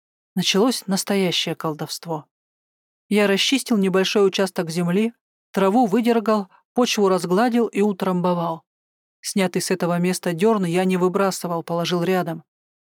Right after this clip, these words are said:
Когда закончим, прикрою им проплешину, чтобы не заметили. Некромант ножом начертил два круга, окружил их вязью из магических рун, отрезал клок своих волос, положил в первый круг.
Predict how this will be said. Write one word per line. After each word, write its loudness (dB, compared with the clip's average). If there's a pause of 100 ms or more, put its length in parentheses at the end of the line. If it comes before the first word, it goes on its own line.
Когда 0
закончим, 2
прикрою 2
им 0
проплешину, -2 (200)
чтобы -2
не 0
заметили. -6 (720)
Некромант 0
ножом 0
начертил -2
два -2
круга, -4 (360)
окружил 2
их 0
вязью 2
из -4
магических -2
рун, -2 (480)
отрезал 2
клок 0
своих -2
волос, 0 (300)
положил 2
в -12
первый 2
круг. -8